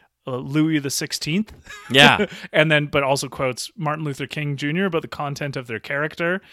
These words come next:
Speaker 1: Uh, you can tell that there's a little bit of frustration and angst in Mike about the racism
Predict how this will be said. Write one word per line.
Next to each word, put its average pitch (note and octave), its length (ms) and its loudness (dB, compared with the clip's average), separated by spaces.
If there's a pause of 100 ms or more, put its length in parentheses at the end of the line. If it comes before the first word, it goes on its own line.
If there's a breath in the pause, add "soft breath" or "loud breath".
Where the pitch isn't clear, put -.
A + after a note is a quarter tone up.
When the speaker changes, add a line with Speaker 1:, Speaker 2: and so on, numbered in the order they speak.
(340 loud breath)
Speaker 1:
Uh, A#2 280 -4
you C#3 100 -2
can F3 160 2
tell E3 220 2
that D#3 140 -12
there's D3+ 180 -4
a D3+ 40 -4
little C#3+ 340 -2
bit C3 280 -2
of A#2 420 -8 (300)
frustration C3+ 640 -6
and A#2+ 140 -8
angst B2 440 -8
in C#3+ 120 -6
Mike C#3+ 300 -4
about A2+ 320 -6 (280)
the C3 160 -12
racism C3+ 680 -6